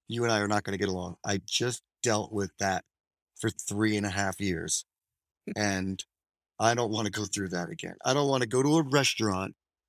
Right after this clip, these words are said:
order a bottle of wine, tell you, you know, you tell me I'm looking at the server and you walk out of the restaurant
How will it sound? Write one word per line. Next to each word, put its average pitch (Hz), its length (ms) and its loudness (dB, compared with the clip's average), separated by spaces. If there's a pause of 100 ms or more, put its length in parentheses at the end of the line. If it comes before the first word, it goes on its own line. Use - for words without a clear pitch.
(120)
order 135 320 4
a 123 60 4
bottle 131 460 4
of 151 60 2
wine, 107 440 -2 (680)
tell 160 340 6
you, 156 300 -2
you 131 160 0
know, 117 60 2
you 135 140 -4
tell 156 200 2
me 156 120 6
I'm 113 140 4
looking 139 300 2
at 131 120 2
the 113 100 -2
server 117 720 2 (580)
and 110 340 2
you 131 160 0
walk 135 300 4
out 120 120 4
of 104 60 0
the 101 60 0
restaurant 110 460 2